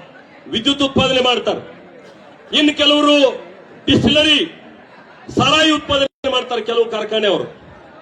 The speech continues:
ಇನ್ನು ಕೆಲವು ಕಾರ್ಖಾನೆಯವರು ಇಥಿನೇಲ್ ಉತ್ಪಾದನೆ ಮಾಡ್ತಾರೆ, ಇನ್ನು ಕೆಲವು ಕಾರ್ಖಾನೆಯವರು ಇದು ಯಾವುದನ್ನೂ ಉತ್ಪಾದನೆ ಮಾಡೋದಿಲ್ಲ. ಅವ್ರಿಗೂ ಈ ದರ ಕೊಡ್ರಿ ಅಂದ್ರೆ ಕೊಡಲಿಕ್ಕೆ ಸಾಧ್ಯ ಇಲ್ಲ. ಹೀಗಾಗಿ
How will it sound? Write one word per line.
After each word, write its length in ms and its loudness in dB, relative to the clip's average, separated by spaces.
ಇನ್ನು 180 2
ಕೆಲವು 260 0
ಕಾರ್ಖಾನೆಯವರು 840 0
ಇಥಿನೇಲ್ 440 2
ಉತ್ಪಾದನೆ 360 2
ಮಾಡ್ತಾರೆ, 400 -2
ಇನ್ನು 140 4
ಕೆಲವು 240 2
ಕಾರ್ಖಾನೆಯವರು 560 0
ಇದು 160 -6
ಯಾವುದನ್ನೂ 440 2
ಉತ್ಪಾದನೆ 360 0
ಮಾಡೋದಿಲ್ಲ. 360 0
ಅವ್ರಿಗೂ 480 -2
ಈ 120 0
ದರ 180 -2
ಕೊಡ್ರಿ 260 -6
ಅಂದ್ರೆ 180 -6
ಕೊಡಲಿಕ್ಕೆ 360 -2
ಸಾಧ್ಯ 260 0
ಇಲ್ಲ. 120 4
ಹೀಗಾಗಿ 520 2